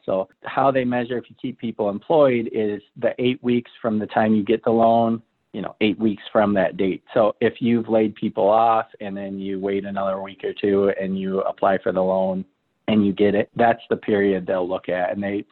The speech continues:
there's some other detailed language in of allowing you to bring people back that were previously, um, unemployed. They're not gonna punish you if you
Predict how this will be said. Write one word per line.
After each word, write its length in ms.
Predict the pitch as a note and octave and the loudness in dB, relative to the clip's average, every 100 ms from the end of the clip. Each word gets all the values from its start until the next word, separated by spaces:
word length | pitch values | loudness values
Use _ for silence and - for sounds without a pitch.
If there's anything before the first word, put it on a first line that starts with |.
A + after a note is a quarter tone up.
| - | -2
there's 160 | E3+ E3+ | 0 2
some 120 | D3 | 2
other 200 | B2+ A2+ | 2 0
detailed 400 | A2 G#2 A2+ G#2 | -6 -8 -8 -8
language 400 | G2+ G2+ G#2 G#2+ | -10 -10 -12 -10
in 180 | G2+ G2+ | -10 -8
of 220 | F#2+ F#2 _ _ A2 | -10 -12 _ _ -2
allowing 440 | G#2 G2+ G2+ G2+ | 0 0 -2 -4
you 140 | G2+ G2 | -8 -10
to 140 | G#2 | -10
bring 240 | F#2 G2 F#2 | -10 -10 -8
people 300 | A2 G2+ F#2+ | -6 -4 0
back 300 | G2 F#2+ - | 0 0 -2
that 140 | G2 | -2
were 100 | F#2+ | -2
previously, 680 | - G2+ F#2+ F#2 - F#2 F2+ | -4 -4 -2 -6 -4 -2 0
um, 180 | F2+ - | -2 -4
unemployed. 440 | G2+ F#2+ F#2 F#2+ F#2+ | -4 -2 -2 -2 0
They're 120 | A2 | 2
not 180 | A2+ - | 2 2
gonna 160 | G#2 | -2
punish 440 | F#2+ - G2+ G2 F#2 - | -4 -2 -2 -2 -4 -4
you 180 | F#2+ | -2
if 260 | F#2 G2 - | 0 -2 -2
you 320 | G#2 F#2 F#2+ | 0 0 0